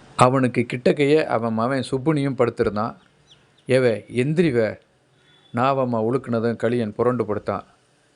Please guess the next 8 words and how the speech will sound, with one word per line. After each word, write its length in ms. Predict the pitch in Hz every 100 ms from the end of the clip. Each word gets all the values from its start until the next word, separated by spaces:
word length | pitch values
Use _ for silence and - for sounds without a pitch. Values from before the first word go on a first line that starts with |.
| -
"ஏ 120 | 131
கலியா, 440 | 117 131 147 120 101
எந்திர்றா." 680 | 101 127 160 143 117 101 87 _ _ _
தமனா 260 | 117 131 139
செட்டியார் 440 | 117 107 113 107
வெளியே 500 | 95 110 120 117 92 - _ _ _
தொண்டை 340 | 117 131 139 -
தண்ணி 400 | 117 110 98